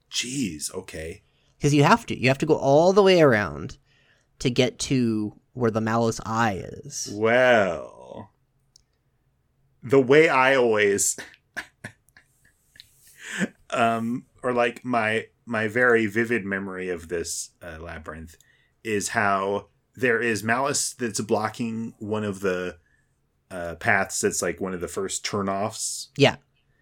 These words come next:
Speaker 1: And if you climb the wall in the right way, um, then you can see the Malice Eye pretty fast.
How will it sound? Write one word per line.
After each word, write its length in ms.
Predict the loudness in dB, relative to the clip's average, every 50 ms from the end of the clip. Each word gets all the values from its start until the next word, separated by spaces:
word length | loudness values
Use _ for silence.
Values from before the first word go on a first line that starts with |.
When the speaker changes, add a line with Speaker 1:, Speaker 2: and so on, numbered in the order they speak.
| _ _ _ _ _ -8
Speaker 1:
And 560 | -4 -2 -2 0 0 0 -2 -2 -4 -6 -8 -4
if 240 | -2 -2 -2 -2 -4 -8
you 260 | -6 -4 -4 -4 -6
climb 400 | -6 -4 -2 0 0 2 0 2
the 100 | 0 0
wall 320 | 0 0 0 0 2 2 0
in 100 | 0 0
the 100 | 0 -2
right 260 | 0 -2 -2 -4 -6
way, 520 | -6 -6 -6 -6 -6 -6 -6 -8 -8 -10 _ _ _ _ _ _ _ _ _ _ _ _ _ _ _ _ _ _ -18
um, 600 | -14 -12 -10 -10 -10 -10 -10 -10 -10 -12 -12 -14 -14 _ _ _ _ _ _ _ -8 -4
then 460 | -2 -2 -2 -2 -4 -6 -8 -10 -10 -12
you 260 | -12 -10 -8 -8 -6
can 240 | -6 -6 -6 -6 -4
see 220 | -4 -2 0 0
the 100 | 0 0
Malice 440 | -2 -2 -2 -2 -2 -2 -4 -4 -6
Eye 600 | -8 -8 -6 -4 -4 -4 -4 -4 -6 -8 -10 -12 _ _ _ _ _ _ _ _ _ _ _ _ _
pretty 260 | -6 -4 -4 -4 -4 -6
fast. 840 | -6 -4 -2 -2 -2 -4 -6 -10 -12 -8 -6 -6 -6 -6 -8 -18